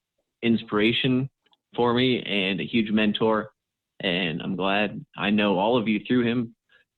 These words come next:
So, Casey, you're a fucking real one. Um, but I'm kinda new to the game here,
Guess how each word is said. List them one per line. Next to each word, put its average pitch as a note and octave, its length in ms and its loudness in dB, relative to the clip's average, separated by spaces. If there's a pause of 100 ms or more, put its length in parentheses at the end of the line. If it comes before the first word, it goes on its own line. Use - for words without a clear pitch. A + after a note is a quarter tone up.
(200)
So, G2 420 0 (320)
Casey, C3 360 0
you're A#2+ 600 2
a - 220 -6
fucking G#2+ 280 -4
real A#2 220 2
one. A#2+ 260 -2 (800)
Um, F#2+ 540 -2 (220)
but G2 320 0 (680)
I'm G#2+ 440 -2 (460)
kinda B2+ 200 2
new C3 200 6
to C3 80 6
the A#2+ 80 4
game B2+ 260 4
here, C#3+ 280 4